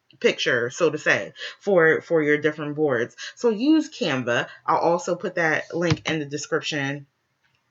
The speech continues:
as well for Canva. Next, which is very, very, very important. I mean, all of the,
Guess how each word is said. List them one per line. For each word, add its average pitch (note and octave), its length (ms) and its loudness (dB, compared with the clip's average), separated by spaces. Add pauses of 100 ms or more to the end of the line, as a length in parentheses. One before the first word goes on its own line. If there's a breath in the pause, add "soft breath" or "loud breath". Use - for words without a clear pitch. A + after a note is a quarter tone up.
(400)
as D#3 240 6
well C#3+ 480 2 (240 loud breath)
for E3 160 -2
Canva. D3+ 640 -4 (500 soft breath)
Next, F#3+ 680 4
which E3+ 240 -2
is D3 180 -2
very, D#3+ 720 4
very, C#3 300 2
very B2+ 320 0
important. A2+ 460 -4
I G#3+ 120 10
mean, F#3+ 100 2
all B3 240 4
of G3+ 140 4
the, F3 180 4